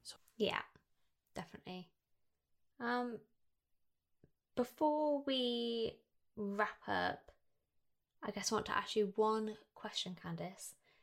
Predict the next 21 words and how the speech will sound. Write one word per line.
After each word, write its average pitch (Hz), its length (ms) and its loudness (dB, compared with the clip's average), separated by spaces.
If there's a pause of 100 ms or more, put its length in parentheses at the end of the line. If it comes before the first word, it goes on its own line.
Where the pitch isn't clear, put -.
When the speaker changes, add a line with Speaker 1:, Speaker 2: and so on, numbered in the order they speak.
(560)
Speaker 2:
If 269 180 6
you 294 80 8
had 262 300 4
to 247 60 -6
buy 226 460 6 (260)
one 214 580 6
item 185 680 2 (2500)
to 196 380 6
start - 400 4
an 180 100 -2
art 180 200 -2
business, 170 440 -4
what - 140 2
would 190 160 -8
you 180 60 -8
buy? 170 340 0 (280)
Speaker 1:
For, 180 800 2 (3250)
if 185 120 2
it's 185 140 2
calligraphy 202 540 4
related, 269 560 6